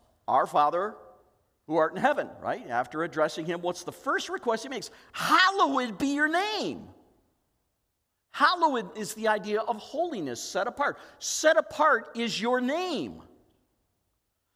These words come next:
There's something about a holy God, and Psalm a hundred and eleven says, "Holy and awesome is his name." When you move into your own prayer life and you pray to a holy God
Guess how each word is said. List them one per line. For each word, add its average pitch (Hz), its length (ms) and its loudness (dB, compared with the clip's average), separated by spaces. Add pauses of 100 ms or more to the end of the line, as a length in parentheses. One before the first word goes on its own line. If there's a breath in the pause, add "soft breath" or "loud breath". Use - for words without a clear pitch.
There's 262 180 0
something 339 520 0
about 254 240 4
a 190 40 0
holy 233 500 0
God, 214 580 2 (280 loud breath)
and 214 240 4
Psalm 240 400 4
a 233 40 4
hundred 247 240 2
and 214 100 -4
eleven 254 300 4
says, 254 360 2
"Holy 269 560 2
and 233 100 2
awesome 240 520 2
is 240 380 -4
his 254 360 -6
name." 240 760 0 (3750)
When 165 120 -8
you 175 80 -4
move 185 220 -6
into 170 160 -8
your 160 220 -6
own 160 180 -6
prayer 180 300 -10
life 90 500 -12
and 117 120 -14
you 113 120 -14
pray 113 340 -12
to 104 200 -18
a 101 40 -16
holy 107 300 -14
God 113 480 -12